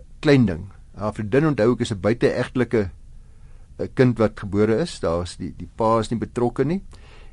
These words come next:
En nou wil sy weet, eh, ge-, moet sy nou pa staan, jy weet, sy nou, sy is nou die peetma, en almal het met groot fanfare en blydskap vir haar die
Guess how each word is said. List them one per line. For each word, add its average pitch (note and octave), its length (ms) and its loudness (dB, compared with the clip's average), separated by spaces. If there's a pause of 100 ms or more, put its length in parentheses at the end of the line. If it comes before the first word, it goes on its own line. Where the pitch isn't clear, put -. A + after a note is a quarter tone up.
(100)
En G#2+ 320 2 (460)
nou G#2+ 180 -2
wil D#3 140 2
sy C#3+ 160 -2
weet, B2+ 300 0
eh, G#2+ 260 -2
ge-, - 120 -14
moet A#2 220 -6
sy C3+ 120 2
nou C#3 140 2
pa D#3+ 280 0
staan, E2 300 0
jy E2+ 100 -4
weet, A2 240 -6
sy B2+ 160 -2
nou, C3 200 2
sy C3 140 -2
is C#3+ 120 -2
nou C#3+ 120 2
die A2+ 140 -4
peetma, C#3 600 2 (460)
en F2+ 100 -8
almal B2+ 220 2
het B2+ 120 0
met A2 120 -2
groot D3+ 300 0
fanfare B2 500 2
en A2 120 2
blydskap A#2 440 0
vir G#2 120 2
haar F#2+ 180 2
die G2 160 -4